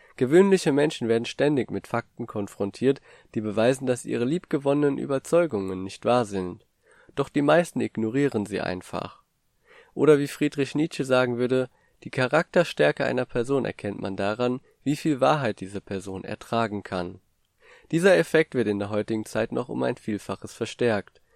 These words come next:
Die Welt ist voll von Chaos. Es gibt so viele Falschinformationen, die als wichtige Informationen getarnt werden.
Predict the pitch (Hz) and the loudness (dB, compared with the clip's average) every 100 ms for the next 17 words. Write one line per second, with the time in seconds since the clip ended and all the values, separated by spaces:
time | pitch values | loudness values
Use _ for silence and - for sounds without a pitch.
0 | _ _ _ 120 113 160 160 - - 180 | _ _ _ 2 4 4 0 -6 0 2
1 | 160 101 98 120 123 98 92 - - - | 2 -4 -2 -2 0 -2 -6 -8 -20 -18
2 | - - 147 - 170 - 151 - 156 165 | -12 -6 -4 0 -2 0 -2 2 0 0
3 | - 104 101 98 95 - 101 98 98 98 | -4 -8 -6 -6 -6 -6 -6 -4 -6 -4
4 | 131 156 - 104 95 92 98 95 - 101 | -4 -4 -4 -4 -4 -6 -6 -6 -6 -6
5 | 98 101 - 131 127 - 95 95 92 | -6 -6 -4 -4 -4 -4 -4 -4 -8